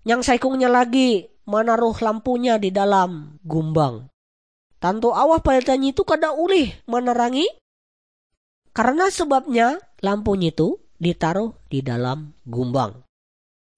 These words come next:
Dangerakanlah, Yesus disambat tarang dunia, karena sidaan menunjukkan jalan menuju Allah.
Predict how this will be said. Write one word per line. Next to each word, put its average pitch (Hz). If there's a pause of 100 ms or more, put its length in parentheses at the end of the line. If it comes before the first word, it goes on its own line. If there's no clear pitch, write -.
(460)
Dangerakanlah, 285 (720)
Yesus 254
disambat 220
tarang 196
dunia, 185 (400)
karena 185
sidaan 226
menunjukkan 220
jalan 233
menuju 185
Allah. 147